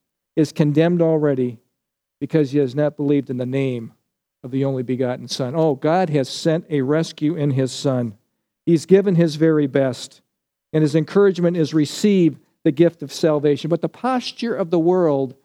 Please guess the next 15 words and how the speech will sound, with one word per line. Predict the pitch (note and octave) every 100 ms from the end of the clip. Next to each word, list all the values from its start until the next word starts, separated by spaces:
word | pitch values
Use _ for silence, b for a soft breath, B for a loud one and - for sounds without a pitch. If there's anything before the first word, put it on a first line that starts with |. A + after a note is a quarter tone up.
| _ _ -
is | D3
quite | - F3+ E3+
evident, | D3+ D3+ B2 G#2+
isn't | C3+ B2+
it? | A#2+ - _ _ _ _ _
The | D3
posture | - G#3 A#3+ A#3+ - A3+
of | F#3
the | E3+
world | E3 F3 D#3+ C#3 C3 - _ _ _
is, | D#3 D3+ - - _ _ _ _ -
is, | D#3+ D#3+
is, | G3+ D#3+ D3
is | - E3 D3 - _ -
reject, | D3 B2+ G3+ G3 G3+